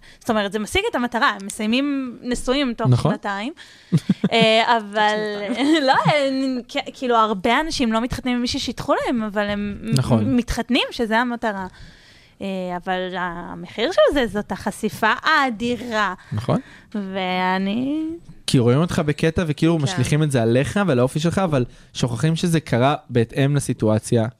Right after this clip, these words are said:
Speaker 2: הזאתי, וכאילו אומרים, "אה, אוקיי, בגלל שהוא התנהג ככה, כי נגיד סתם,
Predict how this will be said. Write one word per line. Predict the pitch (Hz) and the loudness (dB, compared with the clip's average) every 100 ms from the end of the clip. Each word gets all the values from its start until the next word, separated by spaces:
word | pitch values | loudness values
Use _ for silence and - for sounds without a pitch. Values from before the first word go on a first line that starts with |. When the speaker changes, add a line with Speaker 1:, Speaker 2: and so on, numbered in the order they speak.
| - | -2
Speaker 2:
הזאתי, | 110 127 180 156 117 101 | 2 4 4 2 2 0
וכאילו | 107 120 113 - 131 | -2 2 2 2 2
אומרים, | 139 143 | 2 2
"אה, | 165 | 0
אוקיי, | 185 135 | 0 0
בגלל | 120 123 | 2 2
שהוא | 156 | 2
התנהג | 143 139 139 - - - - - | 0 0 0 -6 -18 -20 -8 0
ככה, | 156 185 147 | 0 2 -2
כי | - 127 | -2 -4
נגיד | 117 117 | -4 -2
סתם, | 139 | -2